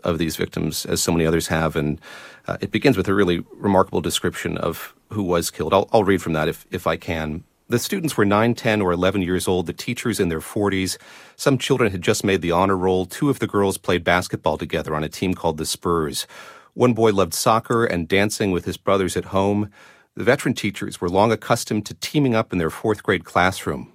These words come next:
One was an expert in special education and remembered for her dedication to a student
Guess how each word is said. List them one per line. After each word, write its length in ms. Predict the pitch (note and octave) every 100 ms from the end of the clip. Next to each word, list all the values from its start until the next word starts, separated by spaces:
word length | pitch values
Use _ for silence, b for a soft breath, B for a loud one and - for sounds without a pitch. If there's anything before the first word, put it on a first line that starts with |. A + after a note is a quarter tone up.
| _ -
One 160 | G2+
was 120 | F#2
an 100 | F#2+
expert 400 | G2 F#2+ - F#2
in 140 | - D#2+
special 380 | - F#2+ - F#2
education 580 | F2 - F#2 F2 F#2+
and 140 | F2 D#2+
remembered 380 | E2 F2+ F2 -
for 100 | -
her 120 | F2
dedication 680 | F#2 E2+ E2 E2+ D#2+ F2 E2
to 180 | F2+
a 40 | D2+
student 440 | - F#2 E2 D#2